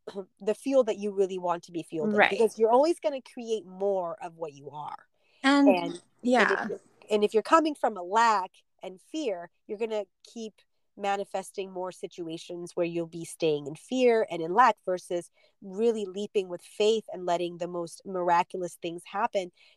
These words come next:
Speaker 1: 'Cause again, gratitude is an antenna. It's an antenna to receive.
Speaker 2: Yes.
Speaker 1: Yeah.
Speaker 2: Yes. And I don't, like, that kind of stuff that you mentioned, I don't even consider that real gratitude. <laughs>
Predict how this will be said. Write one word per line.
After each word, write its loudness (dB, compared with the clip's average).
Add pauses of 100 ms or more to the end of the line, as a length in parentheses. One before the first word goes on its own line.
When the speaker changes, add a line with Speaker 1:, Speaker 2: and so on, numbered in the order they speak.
Speaker 1:
'Cause -6
again, 2 (500)
gratitude -4
is -6
an -10
antenna. -8
It's -14
an -10
antenna -4
to -10
receive. -10
Speaker 2:
Yes. -2 (720)
Speaker 1:
Yeah. -4
Speaker 2:
Yes. -4 (280)
And 6
I 8
don't, 6
like, 2
that 2
kind -2
of -4
stuff -2
that -6
you -2
mentioned, 0
I 0
don't -2
even -4
consider 0
that 4 (140)
real 2
gratitude. 2
<laughs> 8